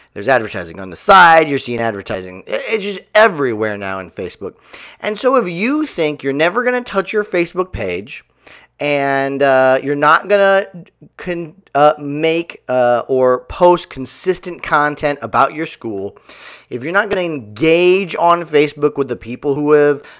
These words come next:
liked your page, if they're commenting on your page, if you're not doing those things and you think you're just gonna throw up an ad every month and, and then that people are just gonna flock to it and you're gonna get tons of new leads, that's just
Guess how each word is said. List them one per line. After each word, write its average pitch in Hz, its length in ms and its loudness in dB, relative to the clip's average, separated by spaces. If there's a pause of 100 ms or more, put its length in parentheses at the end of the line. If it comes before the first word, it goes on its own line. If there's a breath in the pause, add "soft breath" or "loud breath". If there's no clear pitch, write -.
(120 loud breath)
liked 143 520 4
your 160 100 -2
page, 143 440 2
if 127 160 -2
they're 139 320 2 (260 loud breath)
commenting 151 640 2
on 139 120 0
your 139 100 -2
page, 127 600 0 (340 loud breath)
if 135 120 -6
you're 175 120 -4
not 165 280 -6
doing 185 360 0
those 202 200 2
things 160 240 -4
and 135 140 -4
you 180 140 -6
think 202 280 -6
you're 160 80 -4
just 165 220 -6
gonna 139 220 -2
throw 143 480 4
up 214 160 2
an 214 100 2
ad 208 240 6
every 131 260 2
month 117 380 -6 (100)
and, 127 460 -4
and 120 100 -10
then 131 160 -2
that 123 220 -6
people 165 240 2
are 180 40 2
just 170 120 -6
gonna 165 160 0
flock 175 500 2
to 147 120 -2
it 147 40 2
and 131 80 -4
you're 131 100 -6
gonna 135 280 -2
get 127 460 -2
tons 185 420 -2
of 185 60 -6
new 180 200 -6
leads, 190 400 -8 (320 loud breath)
that's 170 260 -18
just 220 560 -8